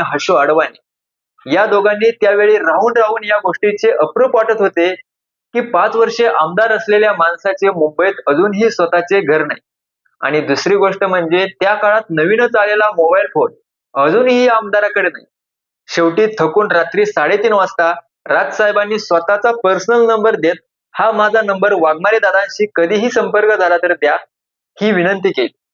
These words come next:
जवळपास सोळा अपक्ष आमदारांनी वाघमारे दादांच्या नेतृत्वाखाली तत्कालीन शिवसेना भाजप युती सरकारला पाठिंबा दिला. त्यावेळी मुख्यमंत्रीपदी विराजमान झालेल्या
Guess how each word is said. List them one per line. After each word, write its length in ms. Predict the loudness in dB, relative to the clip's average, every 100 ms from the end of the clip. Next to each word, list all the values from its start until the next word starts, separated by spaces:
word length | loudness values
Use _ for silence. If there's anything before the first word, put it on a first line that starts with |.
| _ _ _ _ -10
जवळपास 640 | -2 0 2 0 -2 -2
सोळा 240 | 0 2 2 0
अपक्ष 360 | -4 -4 -4
आमदारांनी 680 | -2 -2 -2 0 0 -2 -2
वाघमारे 460 | 0 0 0 0 0
दादांच्या 440 | 0 0 -2 -4
नेतृत्वाखाली 840 | -2 -2 0 0 2 0 0 0 -2 -6 _ _ -4
तत्कालीन 500 | -4 0 0 0 -2
शिवसेना 560 | 0 0 0 0 0
भाजप 420 | 0 0 0 -2
युती 260 | -2 -4 -4
सरकारला 480 | -4 -2 -2 -2 -2 -2
पाठिंबा 400 | -4 -2 -2 0
दिला. 200 | -2 -6 _ _ _ _ _ _
त्यावेळी 280 | 0 2 2
मुख्यमंत्रीपदी 920 | 0 -4 -2 -2 0 -2 -2 -2 0 2
विराजमान 540 | 2 2 0 -2 0
झालेल्या 400 | 0 0 0 -2